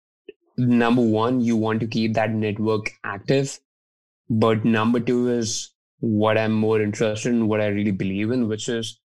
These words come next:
really just thanking them for their contribution in your life. Because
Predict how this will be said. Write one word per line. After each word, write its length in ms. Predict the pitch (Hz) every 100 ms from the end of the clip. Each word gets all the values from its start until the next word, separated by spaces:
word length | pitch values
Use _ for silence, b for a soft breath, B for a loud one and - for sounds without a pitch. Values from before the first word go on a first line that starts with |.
| _
really 240 | 120 120
just 300 | 117 117 113
thanking 440 | 117 101 107 113 107
them 300 | 117 123 120 _ _ _ _ - -
for 160 | 104
their 200 | 101 107
contribution 680 | 110 104 101 107 104 104 123
in 100 | 120
your 120 | 123
life. 360 | 123 135 147 - _ _ _ _ 117
Because 580 | 107 113 113 117 113